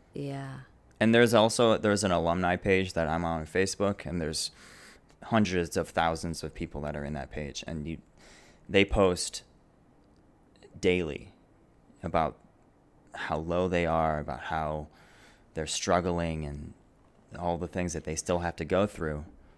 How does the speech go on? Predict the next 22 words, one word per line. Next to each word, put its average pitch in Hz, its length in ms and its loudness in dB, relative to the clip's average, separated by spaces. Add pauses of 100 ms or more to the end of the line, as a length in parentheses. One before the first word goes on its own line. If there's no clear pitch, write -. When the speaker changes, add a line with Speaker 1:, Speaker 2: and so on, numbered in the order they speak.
(140)
Speaker 1:
So 285 220 4
why 240 340 8
do 262 80 2
you 269 260 2
think 226 440 2
you 220 400 0
are 208 120 4
in 202 120 4
such 208 140 0
a 196 40 -6
different 185 280 -2
place? - 440 4
Like, 165 180 -4
what 185 180 2
about, 185 400 2 (680)
what 190 280 0
do 202 60 -2
you 190 240 2
have? 185 560 0
Speaker 2:
I 110 120 -4
don't 143 320 -4
know. 104 320 -4